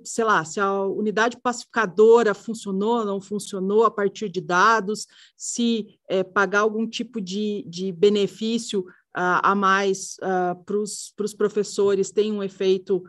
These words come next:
é, né, às vezes não é tão matemático assim, como o Paulo falou, mas é, é possível acompanhar esses dados a partir de lá, né? Então, a gente sempre incentiva que os dados sejam pedidos.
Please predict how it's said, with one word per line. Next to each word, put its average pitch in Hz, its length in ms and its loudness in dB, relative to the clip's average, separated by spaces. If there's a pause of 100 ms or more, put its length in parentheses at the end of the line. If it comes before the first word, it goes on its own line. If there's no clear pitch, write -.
(280)
é, 165 480 -6
né, 175 640 -6
às 180 200 -4
vezes 214 180 2
não 233 120 -2
é 214 80 -2
tão 220 200 -4
matemático 208 580 -4
assim, 226 240 -8
como 190 180 -6
o 180 40 -10
Paulo 175 260 -6
falou, 180 260 -4
mas 220 160 -4
é, 220 220 -4
é 214 40 -4
possível 220 520 -2 (400)
acompanhar 208 800 0
esses 208 240 -4
dados 190 280 0
a 208 60 -4
partir 202 380 -4
de 185 100 -2
lá, 175 280 2
né? 170 240 -4
Então, 180 260 -4
a 180 60 -4
gente 185 180 -6
sempre 202 260 -4
incentiva 208 680 -2
que 208 160 -6
os 190 100 -6
dados 175 280 -4
sejam 190 260 -2
pedidos. 165 600 -10